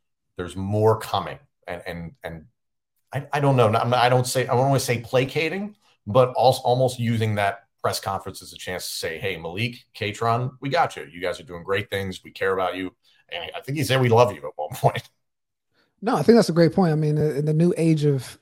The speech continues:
Speaker 2: college football, I think talent management is something that needs to be paid attention to, especially how you manage your roster. And on top of that, I think those guys had a very produ-, productive days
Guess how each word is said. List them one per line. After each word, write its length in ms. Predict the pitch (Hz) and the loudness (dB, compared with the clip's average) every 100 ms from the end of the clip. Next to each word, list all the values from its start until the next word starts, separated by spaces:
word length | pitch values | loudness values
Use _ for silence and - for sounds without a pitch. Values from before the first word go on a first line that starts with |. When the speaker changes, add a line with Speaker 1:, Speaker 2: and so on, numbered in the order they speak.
| _ | _
Speaker 2:
college 280 | - 185 156 | -2 2 2
football, 280 | - 180 143 | 2 2 2
I 60 | 135 | 0
think 280 | 147 139 | -2 -4
talent 300 | - 160 135 | 0 0 2
management 580 | 139 143 135 135 135 127 | 0 0 0 0 -2 -2
is 380 | 135 127 123 - - - _ _ | 0 0 -2 -6 -12 -20 _ _
something 340 | - 151 139 135 | -2 0 0 -2
that 200 | 123 113 | -2 -2
needs 180 | 131 127 | -4 -4
to 60 | |
be 240 | 123 131 127 - _ _ _ _ _ 147 | -2 -2 -2 -8 _ _ _ _ _ -12
paid 160 | - 139 | -2 0
attention 280 | 151 208 139 | 2 2 2
to, 180 | 131 - | -2 -4
especially 440 | 120 165 151 151 | 2 6 6 6
how 200 | 139 117 | 0 2
you 160 | 135 135 | 2 2
manage 340 | 131 127 131 | 2 2 2
your 80 | 147 | 4
roster. 420 | 165 170 - 117 - - _ _ | 8 6 6 -2 -4 -16 _ _
And 100 | 165 | 2
on 80 | - | 8
top 180 | 202 175 | 8 10
of 60 | |
that, 100 | 151 | 8
I 60 | 147 | 8
think 180 | 165 151 | 6 8
those 140 | 143 | 8
guys 240 | 147 143 | 8 8
had 240 | 147 147 135 | 8 8 6
a 100 | 131 | 2
very 260 | 131 156 | 6 8
produ-, 400 | 143 135 147 147 | 6 4 2 0
productive 380 | - 135 143 120 | 0 2 2 2
days 340 | 135 147 117 | 4 4 2